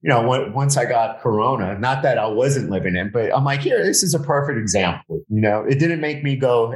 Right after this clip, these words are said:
"Hey, you know, I'm gonna stay hunkered down until we find a cure." I went out and about, man. The only reason why I haven't been in L A and all that is because, you know, of all the bullshit.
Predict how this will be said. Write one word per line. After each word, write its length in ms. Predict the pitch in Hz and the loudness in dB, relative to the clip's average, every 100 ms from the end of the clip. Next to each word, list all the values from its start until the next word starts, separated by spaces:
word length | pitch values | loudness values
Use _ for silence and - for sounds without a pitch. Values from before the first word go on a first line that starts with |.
| - | -4
"Hey, 200 | 156 147 _ - - - | -4 -6 _ -20 -18 -4
you 120 | 143 | 2
know, 240 | 151 147 | 4 2
I'm 120 | - 135 | 2 2
gonna 120 | 143 | 2
stay 320 | 135 151 139 | 2 0 0
hunkered 400 | 135 131 135 139 | 0 -2 0 -2
down 560 | 123 113 113 113 110 - - | 0 -2 -2 -6 -8 -10 -4
until 240 | 104 123 | -2 0
we 100 | 120 | 0
find 300 | 120 123 127 127 | 0 0 0 -2
a 20 | |
cure." 600 | 139 113 90 95 98 - - - _ _ _ _ _ _ | -4 0 2 2 -2 -8 -20 -20 _ _ _ _ _ _
I 100 | 185 | 0
went 240 | 370 196 143 | 2 2 0
out 180 | 180 | -2
and 100 | 135 | -2
about, 420 | 131 110 208 104 98 | -2 0 0 0 -2
man. 360 | 98 135 151 | -2 0 0
The 60 | 135 | 0
only 160 | 170 180 | 0 -2
reason 260 | 180 175 | -2 0
why 220 | 156 160 | 0 2
I 20 | 156 | 0
haven't 400 | 156 143 139 135 | -2 -4 -4 -2
been 160 | 147 | 0
in 120 | 131 | 0
L 240 | 120 120 117 | 2 2 2
A 220 | 123 160 | 0 0
and 120 | 120 | -2
all 160 | 101 98 | -2 0
that 260 | 95 98 90 | 2 0 -2
is 140 | 101 | -4
because, 460 | - 123 131 117 143 | -2 0 0 0 0
you 60 | |
know, 120 | 143 101 | 0 0
of 80 | |
all 220 | 90 120 120 | 2 0 0
the 60 | 101 | -2
bullshit. 680 | 107 - - - 92 95 | -4 -2 0 2 2 0